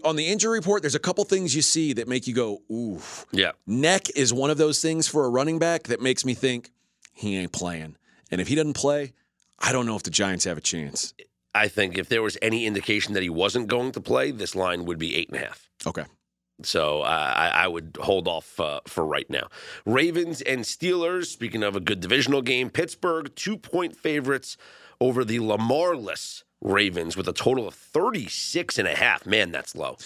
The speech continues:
Speaker 1: It is a very low-scoring game, but I do think that that's, that's the right move. Uh, these two teams that are gonna run the football here.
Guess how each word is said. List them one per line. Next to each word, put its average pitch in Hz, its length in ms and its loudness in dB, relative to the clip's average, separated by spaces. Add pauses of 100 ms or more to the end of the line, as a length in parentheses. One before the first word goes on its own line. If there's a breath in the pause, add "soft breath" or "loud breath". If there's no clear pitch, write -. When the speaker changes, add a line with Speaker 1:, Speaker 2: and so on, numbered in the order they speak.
(240 loud breath)
Speaker 1:
It - 80 2
is 98 100 4
a 98 60 0
very 98 220 4
low-scoring 95 500 0
game, 95 220 2
but 92 100 2
I 92 100 2
do 104 220 -2
think 101 400 -2 (120)
that 92 280 -2
that's, - 380 0 (680)
that's 101 340 2
the 101 100 2
right 95 260 0
move. 98 580 -2
Uh, 87 340 2
these 92 300 -2 (140)
two 127 120 4
teams 120 300 2
that 104 80 0
are 104 80 2
gonna 95 340 2
run 104 280 2
the 107 80 0
football 110 380 2
here. 107 340 0